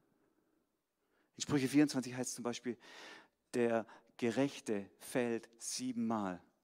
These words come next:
aber jedes Mal steht er wieder auf. Der Gerechte fällt siebenmal, aber jedes Mal steht er wieder auf. Siebenmal ist die göttliche Vollzahl. Das heißt, er, der, der, der Gerechte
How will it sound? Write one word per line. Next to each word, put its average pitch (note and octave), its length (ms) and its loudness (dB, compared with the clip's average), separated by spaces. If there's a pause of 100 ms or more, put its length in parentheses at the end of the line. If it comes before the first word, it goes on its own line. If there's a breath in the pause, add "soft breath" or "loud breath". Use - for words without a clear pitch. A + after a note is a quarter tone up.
(960)
aber G#2+ 180 -6
jedes C3 600 -2
Mal A2 420 -2
steht - 580 -8
er F2+ 240 -8
wieder F2 300 -8
auf. D#2+ 400 -14 (2000)
Der A2 120 2
Gerechte B2+ 520 0
fällt A2+ 320 0
siebenmal, A#2+ 760 2
aber G2+ 140 0
jedes F3 520 2
Mal D#3 280 4
steht - 480 0
er B2 240 -2
wieder B2 260 4
auf. A2+ 180 6 (240 loud breath)
Siebenmal D#3+ 680 4
ist - 160 -2
die A#2+ 100 -12
göttliche C3 380 2
Vollzahl. E3 480 4
Das A#2 140 -2
heißt, C3+ 180 0
er, C3 160 4 (380 loud breath)
der, C3+ 160 10
der, C3+ 140 6
der C3+ 180 8
Gerechte C#3+ 520 2